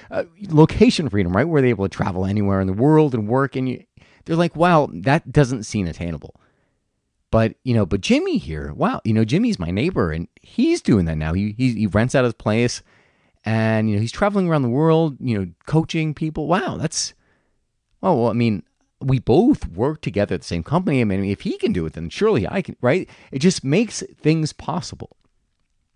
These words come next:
So that is, <laughs> that is a-, all I wanted to give you guys today. Not all, that is what I wanted to give you guys today. So, well, let's do a recap.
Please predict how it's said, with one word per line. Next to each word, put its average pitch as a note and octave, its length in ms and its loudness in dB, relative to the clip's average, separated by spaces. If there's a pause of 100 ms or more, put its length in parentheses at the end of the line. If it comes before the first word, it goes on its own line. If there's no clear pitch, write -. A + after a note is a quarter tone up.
(1300)
So D#3+ 140 0
that C#3+ 420 2
is, F#3+ 240 4 (100)
<laughs> - 40 -16
that G#2+ 760 -4
is D3 320 2
a-, G#2+ 160 -4 (320)
all D3+ 400 4
I B2 120 2
wanted A#2+ 260 2
to G#2+ 80 0
give E3 240 -4
you A#3 100 2
guys D3 220 2
today. A2 180 0
Not D3+ 240 -2
all, G2 380 4
that A#2 180 2
is D#3 260 2
what G#2+ 120 0
I F#2+ 60 4
wanted F2+ 260 0
to D#2 60 -10
give F#2+ 120 -4
you F#2 80 -2
guys D#2 220 -4
today. D2+ 320 -6
So, G2+ 320 2 (540)
well, C#3+ 260 2
let's E3+ 240 2
do G3+ 120 4
a A#2 60 4
recap. D#2 420 -4